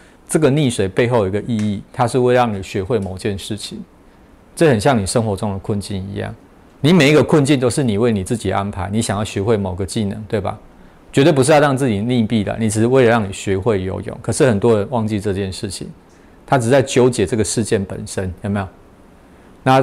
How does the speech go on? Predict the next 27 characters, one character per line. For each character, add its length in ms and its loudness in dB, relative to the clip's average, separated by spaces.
算 300 0
是 80 2
这 100 4
个 100 4
比 120 0
较 100 6
有 120 4
良 200 -4
心 200 -4
一 20 0
点， 260 -4
对 80 -4
不 60 -2
对？ 100 -2
让 140 2
我 80 -2
遇 100 0
到 160 4
一 40 0
个 100 0
比 160 -6
基 160 -6
尼 80 -2
美 180 -6
女， 60 -8
就 160 -2
像， 200 4